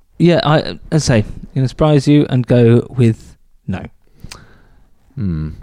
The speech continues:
Speaker 1: I can't, we can't, can we?
Speaker 2: No, we just don't know
Speaker 1: No.
Speaker 2: anything about her,
Speaker 1: No.
Speaker 2: unfortunately.
Speaker 1: No. I mean, I like that, and that's one of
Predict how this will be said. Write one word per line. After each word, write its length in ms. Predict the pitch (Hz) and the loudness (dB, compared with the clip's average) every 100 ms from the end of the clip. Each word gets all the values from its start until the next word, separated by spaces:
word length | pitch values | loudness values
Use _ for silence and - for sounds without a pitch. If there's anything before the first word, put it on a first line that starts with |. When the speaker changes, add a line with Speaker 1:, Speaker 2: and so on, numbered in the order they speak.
| - - - - | -18 -18 -18 -6
Speaker 1:
I 120 | 139 | -2
can't, 680 | - 175 156 143 139 - - - - - | 0 2 2 2 0 -4 -10 -12 -16 -6
we 140 | 151 135 | 0 0
can't, 500 | 131 90 - 101 110 | -2 -10 -10 -12 -4
can 200 | - 127 | 0 2
we? 260 | 139 135 123 - | 2 0 -4 -8
Speaker 2:
No, 340 | 95 92 82 | -4 0 2
we 120 | 85 117 | 2 2
just 320 | 196 - - | 0 -2 -2
don't 360 | 127 110 92 92 | 0 0 -2 -2
know 260 | 104 82 80 - _ _ - | -2 -2 -4 -8 _ _ -6
Speaker 1:
No. 220 | 107 - - _ | -6 -6 -14 _
Speaker 2:
anything 320 | - 92 - 95 | -6 -6 -4 -4
about 300 | 87 107 90 | -2 -2 -4
her, 80 | |
Speaker 1:
No. 60 | - | -10
Speaker 2:
unfortunately. 680 | - - 78 80 71 - 71 _ | -6 -4 -4 -6 -12 -12 -12 _
Speaker 1:
No. 140 | 127 - - - - - - | -16 -14 -16 -20 -20 -18 -4
I 40 | |
mean, 140 | 139 143 | 0 2
I 120 | 147 | 2
like 220 | 165 151 | 0 -2
that, 180 | - 170 - | 0 0 0
and 220 | 143 143 | 0 2
that's 280 | 156 - - | -2 -2 -4
one 180 | 127 | 0
of 240 | 120 113 | 0 0